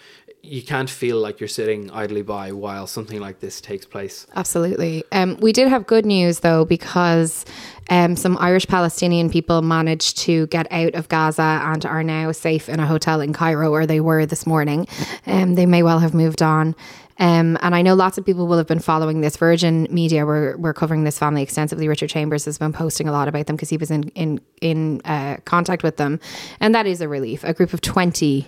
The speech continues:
Speaker 2: more than twenty Irish
Speaker 1: Yes, it was
Speaker 2: citizens.
Speaker 1: twenty-three people
Speaker 2: Yeah.
Speaker 1: crossed at the Rafah crossing into Egypt yesterday, uh,
Speaker 2: Mm.
Speaker 1: including, yes, a father with, uh, three children.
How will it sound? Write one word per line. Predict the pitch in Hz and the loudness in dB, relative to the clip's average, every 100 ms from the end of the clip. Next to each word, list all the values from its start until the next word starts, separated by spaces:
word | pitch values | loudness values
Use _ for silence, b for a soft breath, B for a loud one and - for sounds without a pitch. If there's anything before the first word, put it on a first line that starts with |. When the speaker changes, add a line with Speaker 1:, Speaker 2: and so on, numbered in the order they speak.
| - | 0
Speaker 2:
more | 190 | 2
than | 185 165 | 4 2
twenty | 190 214 160 | 2 4 4
Irish | 143 | 4
Speaker 1:
Yes, | 143 | 4
it | - | 4
was | 127 | 2
Speaker 2:
citizens. | 135 135 | 0 -2
Speaker 1:
twenty-three | 143 135 131 117 117 | 0 0 -2 -4 -2
people | 117 101 | -4 0
Speaker 2:
Yeah. | 180 156 - | 0 0 -2
Speaker 1:
crossed | 120 107 - | -2 -2 -2
at | 104 | -4
the | 107 | -2
Rafah | 101 98 113 | -2 -2 -4
crossing | - 101 - 104 | -4 -6 -6 -8
into | 98 | -6
Egypt | 104 98 95 | -8 -8 -4
yesterday, | 104 - 104 98 92 87 | -4 -4 -6 -4 -6 -4
uh, | 92 87 | -2 0
Speaker 2:
Mm. | 85 | -2
Speaker 1:
including, | 110 117 110 104 | -4 -2 -2 -2
yes, | 101 101 110 | -4 -6 -8
a | |
father | - 107 107 101 | -4 -2 0 -2
with, | 101 | -2
uh, | 101 95 92 - | -8 -10 -10 -6
three | 123 110 | -4 -4
children. | - 107 98 95 90 | -2 -2 -2 -6 -12